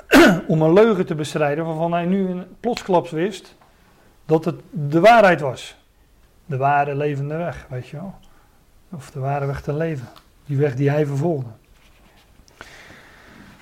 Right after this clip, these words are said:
Nou, en dan staat er, eh, in vers zeven: <clears throat> "En de mannen met, die met hem overweg reisden, stonden verbaasd, horende wel de stem, maar niemand ziende."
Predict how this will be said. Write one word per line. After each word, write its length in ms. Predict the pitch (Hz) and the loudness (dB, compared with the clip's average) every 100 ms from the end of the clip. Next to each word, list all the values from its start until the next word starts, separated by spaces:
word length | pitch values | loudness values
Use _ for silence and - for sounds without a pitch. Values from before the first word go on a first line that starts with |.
| - | 2
Nou, 160 | 175 | 6
en 60 | 180 | 8
dan 120 | 214 | 6
staat 300 | 214 226 214 | 6 6 8
er, 140 | 208 196 | 6 6
eh, 200 | 202 196 | 6 4
in 80 | |
vers 160 | 190 196 | 0 0
zeven: 400 | 220 208 202 202 - - | 4 4 2 -4 -10 0
<clears throat> 300 | 247 165 - | 2 2 -4
"En 80 | 180 | -6
de 60 | 160 | 0
mannen 300 | 170 208 196 | 2 4 2
met, 280 | 190 185 - - | 0 -4 -12 -10
die 260 | 147 170 | -6 -2
met 200 | 165 196 | 2 0
hem 200 | 175 180 | 0 -4
overweg 680 | 180 175 156 156 208 - - - _ _ _ _ | -2 -4 -2 -2 -2 -6 -18 -20 _ _ _ _
reisden, 720 | - 151 190 185 139 175 180 | -4 2 4 4 2 0 -2
stonden 360 | - 202 185 | -2 -4 -2
verbaasd, 600 | 147 143 160 190 208 - - _ _ _ _ _ | -2 -2 0 -2 -6 -16 -20 _ _ _ _ _
horende 440 | - 208 226 190 175 | 2 4 6 6 6
wel 200 | 170 165 | 6 4
de 80 | 143 | 2
stem, 480 | - 202 226 254 - - - - - - - - - | 0 0 2 -4 -12 -20 -20 -20 -20 -20 -20 -20 -8
maar 220 | 147 143 | -2 0
niemand 320 | 156 175 156 | 2 2 2
ziende." 320 | - 160 139 | 0 -4 -4